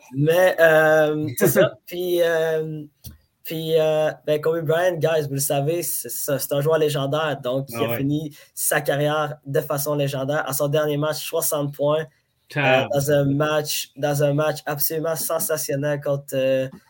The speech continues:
Speaker 1: contre le Utah Jazz, ben, les Jazz de Utah.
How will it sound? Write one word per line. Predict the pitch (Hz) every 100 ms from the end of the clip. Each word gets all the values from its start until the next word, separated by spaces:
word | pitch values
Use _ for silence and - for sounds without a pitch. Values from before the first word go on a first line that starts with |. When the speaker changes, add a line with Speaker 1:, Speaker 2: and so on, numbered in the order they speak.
| - _ _
Speaker 1:
contre | 156 143 139
le |
Utah | 139 143 143 147 151 151
Jazz, | 143 139 151 147 147 -
ben, | 135 131
les | 135
Jazz | 147 143
de |
Utah. | 131 131 135 143 160